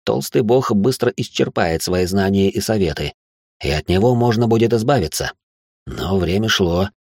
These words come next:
а польза от него не становилась меньше. Бог обмана действительно смог стать учителем Демиурга, помочь ему разобраться в интригах местной знати,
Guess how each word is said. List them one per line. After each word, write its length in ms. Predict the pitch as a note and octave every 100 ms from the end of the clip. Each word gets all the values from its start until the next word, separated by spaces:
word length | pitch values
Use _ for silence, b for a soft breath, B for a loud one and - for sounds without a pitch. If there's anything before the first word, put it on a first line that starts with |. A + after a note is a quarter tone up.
| _ _
а 140 | -
польза 360 | E2+ G#2 A#2 A2+
от 220 | - A2+
него 220 | A#2+ A2+
не 120 | A2+ A2
становилась 600 | - A2+ G#2+ G2 G2+ -
меньше. 440 | D#2 C#2 - C2+ - _ _ _ _ -
Бог 260 | A2+ C3+
обмана 440 | B2 A#2 C3 B2 A#2
действительно 600 | A2 G#2 - - G2 F#2
смог 280 | F#2+ F#2+
стать 300 | - F#2+ F2+ -
учителем 540 | G2 G2 - F2+ F2+
Демиурга, 640 | F2 F#2 F#2+ D#2+ D2 C2 - _ _ _ _
помочь 400 | - E3 F#3 F#3+
ему 140 | -
разобраться 540 | F#2+ F2+ F#2 - F#3+ F#2
в 60 |
интригах 440 | F#2+ F#3 G#3 G2+ -
местной 320 | - F#3+ G2+
знати, 460 | B2 B2+ - -